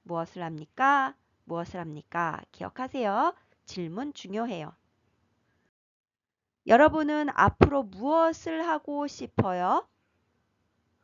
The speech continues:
음, 다음과 같이 이야기해 보세요. 우리 이 친구 글 읽을게요. "제 꿈은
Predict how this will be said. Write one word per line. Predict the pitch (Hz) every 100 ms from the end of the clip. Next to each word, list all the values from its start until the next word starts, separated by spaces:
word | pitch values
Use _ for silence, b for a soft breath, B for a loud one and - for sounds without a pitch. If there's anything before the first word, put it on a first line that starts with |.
| _ _ _ _ _ _ _ -
음, | 202 208 202 208
다음과 | 226 233 262 262
같이 | 240 - - 233
이야기해 | 190 190 185 208
보세요. | - - - 175 165 - -
우리 | - 175 175 180
이 | -
친구 | - 233 196 170
글 | - 175
읽을게요. | - 190 196 - 165 185 311 _ b b b b
"제 | - 247 240 262 -
꿈은 | 359 359 269 285 254